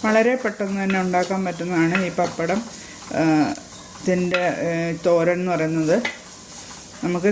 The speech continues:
കഞ്ഞിയുടെ കൂടെ ചോറിൻ്റെ കൂടെ ഒക്കെ കഴിക്കാൻ പറ്റുന്ന ഒരു നല്ല ടേസ്റ്റുള്ള ഒരു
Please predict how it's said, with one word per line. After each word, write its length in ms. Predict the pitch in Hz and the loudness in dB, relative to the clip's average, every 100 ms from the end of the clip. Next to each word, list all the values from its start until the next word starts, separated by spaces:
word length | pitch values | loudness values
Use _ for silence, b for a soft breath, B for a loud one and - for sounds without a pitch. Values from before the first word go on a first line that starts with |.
| 208 | 2
കഞ്ഞിയുടെ 340 | 170 165 180 | 0 2 2
കൂടെ 160 | 185 180 208 | 2 2 2
ചോറിൻ്റെ 300 | 160 165 185 | 0 0 0
കൂടെ 120 | 170 | 0
ഒക്കെ 140 | 156 190 | 0 2
കഴിക്കാൻ 320 | 165 151 165 175 | 2 2 -2 -4
പറ്റുന്ന 380 | 151 156 156 165 156 | -4 -4 -2 0 0
ഒരു 120 | 156 - - 165 160 | 0 -4 -4 2 4
നല്ല 380 | 151 185 214 196 | 4 2 2 2
ടേസ്റ്റുള്ള 420 | 151 160 190 165 165 | 2 0 0 0 0
ഒരു 100 | - | -2